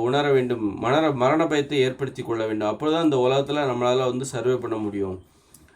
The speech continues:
அப்போ சுத்தி இருக்கிறவங்களெல்லாம் நம்ம பகைச்சிக்கும் போது நமக்கு ஒரு மரண பயம் இருக்கும். சுத்தி, அப்போ நம்ம ஒரு விழிப்புணர்வோடு வேலை செய்வோம், கடினமா உழைப்போம், போராடுவோம், அஹ், ஒரு முரட்டுத்தனமா உழைப்போம்.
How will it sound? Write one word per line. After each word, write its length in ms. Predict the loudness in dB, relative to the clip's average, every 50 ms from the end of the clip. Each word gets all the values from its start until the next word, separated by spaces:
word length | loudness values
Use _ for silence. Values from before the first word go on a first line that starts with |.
| _ _ _ -6
அப்போ 320 | -4 -4 -2 0 0 -2
சுத்தி 360 | 0 -2 -4 -6 4 6 6 6
இருக்கிறவங்களெல்லாம் 560 | 6 4 2 2 2 2 2 2 2 2 0
நம்ம 180 | 0 0 0
பகைச்சிக்கும் 520 | 0 0 0 0 0 -2 -4 -6 -6 -4 0
போது 200 | 2 2 2 2
நமக்கு 280 | 2 2 2 2 0
ஒரு 100 | 0 0
மரண 300 | 2 2 2 2 2 2
பயம் 220 | 2 2 0 0 0
இருக்கும். 280 | -4 -6 -10 -14 -14
சுத்தி, 380 | -12 -10 -10 -10 -4 2 2 2 2 2 -2 -12 -20 -20 -8 -6
அப்போ 200 | -4 -2 0 2
நம்ம 220 | 2 4 4 4
ஒரு 180 | 4 4 4 2
விழிப்புணர்வோடு 720 | 4 4 4 4 4 2 2 2 2 2 2 2 2 2
வேலை 240 | 4 4 4 2 0
செய்வோம், 340 | -2 -6 -8 -10 -12 -14 -20 _ _ _ _ _ _ _ -2
கடினமா 440 | 2 2 6 6 6 6 6 4 2 2
உழைப்போம், 460 | 2 2 2 0 0 -4 -8 -10 -12 -16 _ _ _ _ -4
போராடுவோம், 580 | -2 0 2 2 2 2 2 0 -2 -2 -4 -8 -20 _ _ _ _ _ _ _ _ _ _ _ _ -4
அஹ், 200 | 0 2 2 4
ஒரு 160 | 4 2 2 2
முரட்டுத்தனமா 600 | 2 2 2 0 -2 -2 -2 -2 0 0 2 2
உழைப்போம். 420 | 2 0 0 -2 -6 -8 -12 -14